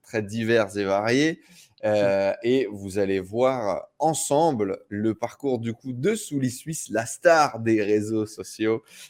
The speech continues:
euh, dans son aventure, euh, sur le business, euh, en ligne.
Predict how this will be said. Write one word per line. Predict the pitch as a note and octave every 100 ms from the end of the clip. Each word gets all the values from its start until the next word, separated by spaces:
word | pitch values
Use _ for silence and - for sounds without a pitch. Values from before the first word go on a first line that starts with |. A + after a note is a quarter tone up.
| -
euh, | G#2+ F#2 G2
dans | A2+ A#2
son | - G#2+
aventure, | G#2+ G2+ G2 G#2+ G#2+ A2 G#2+ -
euh, | F#2
sur | - A2 A2 A2 -
le | F#2
business, | F2 F#2 G2 G2 - F2
euh, | -
en | F#2
ligne. | F2+